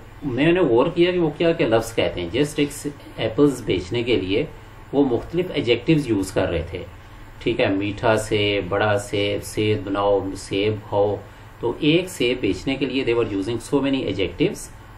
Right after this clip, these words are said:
और पूरा convince कर रहे थे कि यानी वो इतनी ज़्यादा बार बार, बार बार उसकी reputation थी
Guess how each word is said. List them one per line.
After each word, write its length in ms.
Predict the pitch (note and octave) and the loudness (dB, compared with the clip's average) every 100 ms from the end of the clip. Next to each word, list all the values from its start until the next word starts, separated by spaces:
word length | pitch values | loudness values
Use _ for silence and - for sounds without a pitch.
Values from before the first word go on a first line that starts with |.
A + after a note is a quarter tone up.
| - | -4
और 140 | C3+ C#3+ | 2 2
पूरा 800 | - - F#3 G3 G3+ G3+ G3+ - | 0 -2 0 0 0 0 0 0
convince 460 | D3 C3 E3 G3 - | 0 2 2 0 0
कर 200 | D#3+ C#3+ | 2 2
रहे 280 | B2+ A2 | 2 0
थे 200 | A2 D3 | 2 0
कि 120 | D3+ C#3 | 0 0
यानी 200 | B2+ C#3 | -2 -2
वो 220 | C3 C#3 | -2 -4
इतनी 280 | C#3 F3 F3 | -2 0 2
ज़्यादा 280 | D3+ C3 | 2 2
बार 380 | B2 F#2 G2+ A#2+ | 0 2 2 2
बार, 260 | G#2 G#2+ G#2 | 2 0 0
बार 320 | F2+ G#2 A2+ | 2 2 2
बार 160 | A#2 A2+ | 2 0
उसकी 220 | G#2+ A#2 | 0 -2
reputation 560 | G#2 G2 A2+ A2+ A#2+ | -2 -2 -4 -4 -4
थी 200 | A2+ C#3+ | -2 -4